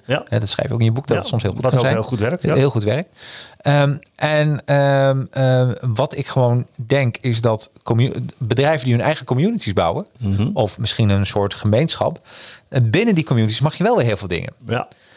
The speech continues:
Speaker 2: Dus ik denk, mijn gevoel is dat communities, eh, en dan heb ik niet over Facebook, niet over LinkedIn, dat zijn ook communities,
Speaker 1: Ja.
Speaker 2: maar allemaal andere v-, maar communities worden, eh, ik, mij, ik voorspel, dit wordt supergroot vanaf tweeduizend vierentwintig. Met je eigen,
Speaker 1: Ja.
Speaker 2: zo-, zoals,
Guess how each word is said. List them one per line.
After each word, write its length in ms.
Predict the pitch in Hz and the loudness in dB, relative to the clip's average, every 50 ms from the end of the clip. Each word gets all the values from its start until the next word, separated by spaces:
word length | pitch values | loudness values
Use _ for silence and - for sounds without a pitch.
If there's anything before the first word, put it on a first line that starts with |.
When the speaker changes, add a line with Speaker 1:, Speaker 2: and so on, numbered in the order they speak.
| - - - _ - | -20 -20 -20 _ -4
Speaker 2:
Dus 180 | - 147 - | -2 -2 -2
ik 220 | - - 156 139 127 | -2 -4 -4 -2 -2
denk, 360 | 175 190 196 190 - - - | 0 0 0 -2 -2 -2 -2
mijn 200 | 135 139 160 165 | 0 0 2 2
gevoel 420 | - - 151 123 143 185 220 202 | 0 0 0 2 2 2 2 2
is 140 | 147 139 - | 0 0 0
dat 160 | - 143 - - | -2 -2 -2 -2
communities, 960 | - 135 123 127 156 226 247 180 123 - - 123 156 165 - - - - - | -2 0 0 2 2 2 2 0 -2 -2 -2 -2 -2 -2 -2 -4 -6 -6 -4
eh, 300 | - 131 127 123 123 123 | 0 0 2 2 2 0
en 60 | - | 0
dan 80 | 123 | 0
heb 100 | 120 120 | 0 0
ik 80 | 123 127 | 2 2
niet 160 | 127 160 156 | 2 2 2
over 200 | 135 117 - 104 | 2 0 0 -4
Facebook, 480 | - - 98 104 120 - - 165 151 - | -4 -2 -2 -2 -2 -2 -4 -6 -2 0
niet 140 | 120 113 113 | 0 2 2
over 200 | 101 95 - 98 | 2 0 0 0
LinkedIn, 340 | 95 95 90 - 107 139 | 0 0 0 0 -2 0
dat 160 | 165 202 - - | 0 -2 -2 -2
zijn 120 | 104 85 | -2 -2
ook 120 | 87 95 | -2 -2
communities, 460 | - 127 123 127 135 143 135 - 190 196 | -2 0 0 2 2 2 2 0 -2 -2
Speaker 1:
Ja. 20 | 110 | -2
Speaker 2:
maar 80 | 110 95 | -2 0
allemaal 180 | 95 98 - | 0 0 -2
andere 200 | 110 104 101 95 | -2 -2 -2 -4
v-, 80 | - - - - - - - - - | -6 -6 -12 -16 -20 -20 -20 -10 -4
maar 200 | - 117 120 - | -2 -2 -2 0
communities 540 | - 123 117 120 147 170 165 151 - 147 127 | -2 -2 0 2 2 2 2 0 0 -2 -2
worden, 440 | 120 120 120 123 117 120 120 98 - _ _ - - | 0 2 2 2 2 2 0 0 -4 _ _ -12 -6
eh, 200 | - 123 117 113 - - - _ - - - _ | -2 -2 0 0 -2 -4 -10 _ -16 -16 -8 _
ik, 240 | - 160 185 185 - 117 | 0 0 0 0 -4 -6
mij, 180 | - 117 135 - - | -2 -2 -2 -2 -2
ik 140 | 151 - | -6 -4
voorspel, 300 | - 147 - - 131 123 | -4 -4 -2 0 0 0
dit 120 | 120 117 110 | 2 0 0
wordt 280 | 104 110 117 113 - - | 0 0 -2 -2 -4 -8
supergroot 760 | - - - - 175 156 - 143 - - 120 117 117 - - _ _ _ | -8 -6 -2 0 0 2 2 0 0 2 2 2 0 -2 -6 _ _ _
vanaf 500 | - - - - - 135 123 117 110 - | -20 -20 -16 -8 -2 -2 0 0 -2 -2
tweeduizend 520 | - - 127 120 101 104 95 107 98 - - | 0 0 2 2 4 2 0 0 -2 -4 -4
vierentwintig. 580 | - 110 98 95 90 - - 95 78 90 - | -2 -2 0 0 -2 -2 -2 -2 -2 -2 -2
Met 180 | 101 101 104 - | 0 -2 0 0
je 60 | 113 | -2
eigen, 340 | - 135 131 120 - 113 107 - - - - - | 0 0 0 0 0 -2 -2 -4 -8 -20 -10 -4
Speaker 1:
Ja. 160 | - 156 - - | -2 -2 -2 -2
Speaker 2:
zo-, 140 | - - | -2 -4
zoals, 280 | - - 139 123 - | 0 0 0 0 0